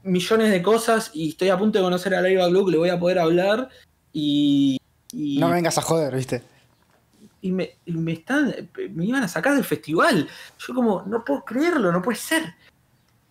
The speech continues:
Speaker 1: Entonces, bueno, en el momento que lo conocí fue como un momento de, de, como de,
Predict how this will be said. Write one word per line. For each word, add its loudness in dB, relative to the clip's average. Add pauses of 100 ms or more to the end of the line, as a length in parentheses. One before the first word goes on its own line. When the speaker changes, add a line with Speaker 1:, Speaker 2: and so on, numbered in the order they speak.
(160)
Speaker 1:
Entonces, 2
bueno, 0 (240)
en -2
el 2
momento 2
que 2
lo 4
conocí 0
fue 0
como 2
un -2
momento 2
de, -2
de, -14 (460)
como -6
de, -10